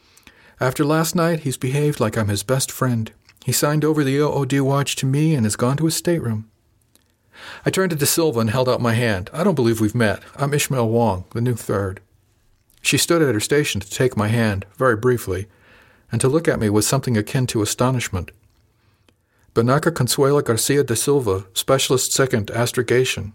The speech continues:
she announced smoothly. I smiled. "Nice to meet you, Mister Silva. Some of my best friends have been astrogators." I nodded at her screen. "Astrogation update?" I asked. She seemed a bit surprised.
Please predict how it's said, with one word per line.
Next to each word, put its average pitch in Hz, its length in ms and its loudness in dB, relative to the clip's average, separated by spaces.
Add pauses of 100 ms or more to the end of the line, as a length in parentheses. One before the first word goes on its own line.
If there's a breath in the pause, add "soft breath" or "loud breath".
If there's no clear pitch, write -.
she - 160 -6
announced 101 400 -4
smoothly. 95 560 -4 (960)
I 117 60 -2
smiled. 131 540 0 (120)
"Nice - 220 -2
to 147 60 0
meet 143 280 0
you, 110 60 -2
Mister 110 260 -2
Silva. 104 440 0 (500 loud breath)
Some 160 180 2
of 160 120 4
my 147 100 2
best 147 260 2
friends 151 240 2
have 101 100 -2
been 104 120 4
astrogators." 95 720 -2 (1600)
I 117 80 2
nodded 131 320 2
at 117 140 2
her 113 60 0
screen. 110 500 -2 (640)
"Astrogation 123 500 2
update?" 139 440 2 (120)
I 135 100 -2
asked. - 460 -4 (380)
She - 120 -4
seemed 139 220 2
a 120 60 4
bit 117 160 2
surprised. 117 500 0